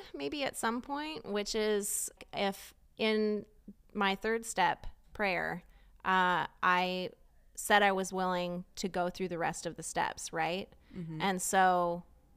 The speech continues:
Speaker 1: why am I making exceptions for step eleven when in the third step prayer I was willing to go to any lengths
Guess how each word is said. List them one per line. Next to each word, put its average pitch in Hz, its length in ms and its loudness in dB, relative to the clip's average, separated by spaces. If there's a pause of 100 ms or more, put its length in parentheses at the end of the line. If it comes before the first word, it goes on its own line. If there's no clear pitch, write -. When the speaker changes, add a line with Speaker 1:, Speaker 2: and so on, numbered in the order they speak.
(180)
Speaker 1:
why 185 420 4
am 196 180 2
I 175 480 2
making 180 300 -4
exceptions 156 680 -6
for 165 160 -6
step - 260 -4
eleven 139 560 -4
when 165 140 -6
in 165 120 -6
the 170 80 -6
third 175 260 -4
step - 240 -6
prayer 120 340 -4
I 120 60 -4
was 143 180 -6
willing 135 320 -8
to - 80 -12
go - 120 -6
to - 100 -6
any - 180 -8
lengths - 600 -10